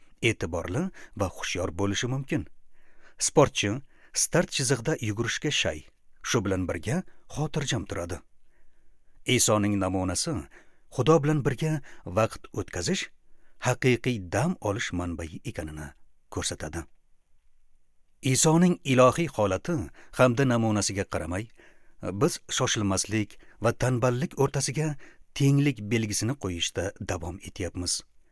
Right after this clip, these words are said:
Misol uchun, Gerald Mayning aytishicha, yuqori natijalarga erishishni maqsad qilish bizni dam olishga, xuddi yo'l qo'yib bo'lmaydigan xudbinlikka,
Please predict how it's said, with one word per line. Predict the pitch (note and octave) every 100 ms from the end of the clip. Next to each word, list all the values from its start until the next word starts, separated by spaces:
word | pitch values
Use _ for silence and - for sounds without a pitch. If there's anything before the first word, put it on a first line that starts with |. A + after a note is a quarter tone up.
| - - _ _ _ _
Misol | F#2 C#3+ D3+ A2
uchun, | - G2 F#2+ - _ - - _ -
Gerald | G#2+ A2 C#3 E3 D#3+ D3 A2+
Mayning | G#2+ A#2 C3+ B2+ C3 B2+ -
aytishicha, | G#2+ F#2+ - G2+ A#2 D3+ - - - -
yuqori | G2 A2 - C3+
natijalarga | F3+ F3 D#3+ D3+ D3+ C#3 -
erishishni | - B2 C#3 - D#3 D3+ C#3+ - -
maqsad | A2 A#2+ - A#2 -
qilish | - B2+ E3 - - _ _ _ - -
bizni | G2+ G#2+ A2+
dam | F#2+ G#2+ G#2+
olishga, | G#2+ F#2+ F2 - F3 E3 - -
xuddi | - C#3 G2+ C#3+ -
yo'l | G2+ D3
qo'yib | F3 - C#3+ A2+
bo'lmaydigan | B2 B2+ B2 A2+ A2+ B2
xudbinlikka, | - G#2+ F#2 G2 F#2 F#2 - G#2+